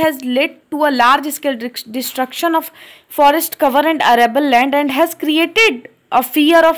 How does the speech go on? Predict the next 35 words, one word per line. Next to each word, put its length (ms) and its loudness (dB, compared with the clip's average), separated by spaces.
losing 320 0
their 340 0
natural 320 -2
resources। 640 -10
तो 80 -10
क्या 160 0
हो 80 4
रहा 120 2
है 60 4
आजकल, 260 -2
जो 100 -8
ग्रोइंग 420 -8
पॉपुलेशन 680 -2
है 120 -4
ना, 260 -8
उसकी 320 -8
डिमांड 480 0
बढ़ 180 0
रही 140 -4
है 60 0
धीरे 240 -8
धीरे, 300 -14
और 140 -2
लार्ज 460 2
स्केल 360 -2
पे 260 0
फॉरेस्ट 440 0
को 100 -4
डिक-, 880 -6
डिस्ट्रक्ट 580 -6
किया 320 -2
जा 140 -2
रहा 80 -2
है। 60 -2
क्यों? 320 -8